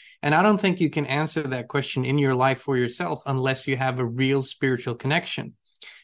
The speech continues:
because that's what, that's where the higher stuff comes through, right? That's where life purpose comes through. That's where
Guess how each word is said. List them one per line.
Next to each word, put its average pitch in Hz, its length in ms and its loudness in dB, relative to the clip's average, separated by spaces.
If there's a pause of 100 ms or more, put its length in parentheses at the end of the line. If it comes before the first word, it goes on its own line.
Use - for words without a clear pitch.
because 156 200 4
that's 190 300 2
what, 233 160 2 (420)
that's 190 280 0
where 233 100 6
the 156 140 4
higher 160 500 0
stuff - 380 -6
comes 175 340 0
through, - 220 -6
right? 139 320 0
That's 156 200 0
where 170 120 4
life 139 400 0
purpose 151 480 0
comes 117 320 -2
through. 120 240 -2
That's 139 260 -2
where 151 240 4